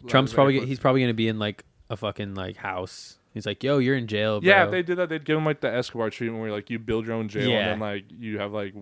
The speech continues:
Speaker 1: And then you're just chilling there,
Speaker 2: Nintendo
Speaker 1: like
Speaker 2: Switch and P S fives in there, and, like,
Speaker 1: <laughs>
Speaker 2: you just play Golf Simulator.
Speaker 1: Yeah.
Speaker 2: But I, I don't think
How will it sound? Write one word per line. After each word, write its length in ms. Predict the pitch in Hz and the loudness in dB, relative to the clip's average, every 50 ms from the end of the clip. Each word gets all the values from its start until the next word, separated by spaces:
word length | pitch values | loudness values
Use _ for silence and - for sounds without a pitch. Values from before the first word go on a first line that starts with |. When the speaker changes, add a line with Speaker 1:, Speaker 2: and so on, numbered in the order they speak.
| 98 - _ - | -18 -20 _ -6
Speaker 1:
And 100 | 127 113 | -4 -2
then 100 | 110 110 | 0 0
you're 100 | 107 104 | 0 0
just 160 | 104 104 - - | -2 -2 -4 -2
chilling 300 | - 113 101 101 98 101 | -2 -2 -2 -2 -2 -4
there, 160 | 101 98 98 | -4 -4 -4
Speaker 2:
Nintendo 400 | 113 110 110 113 120 120 113 117 | -4 -4 -4 -4 -4 -4 -4 -4
Speaker 1:
like 80 | 110 - | -6 -6
Speaker 2:
Switch 280 | - - 110 107 - | -6 -8 -8 -8 -6
and 100 | 113 107 101 | -8 -8 -6
P 100 | 113 104 | -6 -8
S 100 | 98 - | -6 -6
fives 260 | - 98 101 101 110 | -6 -8 -6 -6 -8
in 100 | 104 104 | -8 -8
there, 220 | 104 104 104 104 | -8 -8 -8 -8
and, 100 | 104 107 104 | -8 -8 -8
like, 200 | 104 101 98 101 - - | -10 -12 -12 -14 -16 -16
Speaker 1:
<laughs> 600 | - _ _ - - - _ - - - - - | -18 _ _ -18 -18 -16 _ -16 -16 -14 -12 -10
Speaker 2:
you 60 | 110 | -10
just 100 | 104 - | -8 -6
play 140 | - 120 107 | -4 -2 -2
Golf 300 | 104 107 101 92 95 - - | -2 -2 -4 -4 -4 -4 -6
Simulator. 500 | - 104 101 101 104 101 101 107 104 107 | -6 -6 -6 -4 -6 -6 -4 -4 -4 -2
Speaker 1:
Yeah. 380 | 113 101 101 - 69 65 - - - _ _ _ _ _ _ _ _ _ _ _ _ _ - | -2 -2 -2 -4 -6 -8 -10 -10 -12 _ _ _ _ _ _ _ _ _ _ _ _ _ 0
Speaker 2:
But 60 | 135 139 151 156 151 | 4 6 6 6 4
I, 60 | 156 156 | 2 -2
I 20 | |
don't 180 | 151 139 117 - | -2 -2 -4 -6
think 240 | 117 107 101 95 | -8 -8 -10 -12